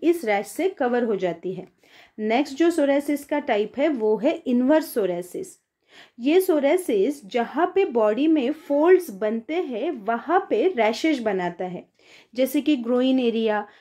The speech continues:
बटक्स एरिया, ब्रेस्ट एरिया। तो ये जो एरिया है यहाँ पे फोल्ड्स होते हैं और उन फोल्ड्स में ही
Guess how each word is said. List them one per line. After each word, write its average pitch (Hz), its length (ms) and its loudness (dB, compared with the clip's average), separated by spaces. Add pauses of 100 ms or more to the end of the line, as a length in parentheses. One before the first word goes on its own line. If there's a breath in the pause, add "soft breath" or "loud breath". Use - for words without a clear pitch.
(140 soft breath)
बटक्स 247 420 -2
एरिया, 214 440 2
ब्रेस्ट 233 480 2
एरिया। 220 360 0
तो 302 180 -4
ये 240 260 -2
जो 240 160 0
एरिया 240 460 0
है 233 220 -2
यहाँ 269 320 -2
पे 370 100 4
फोल्ड्स 370 480 4
होते 202 300 -4
हैं 226 180 -4
और 277 220 -4
उन 339 260 -2
फोल्ड्स 302 480 0
में 240 220 0
ही 311 280 0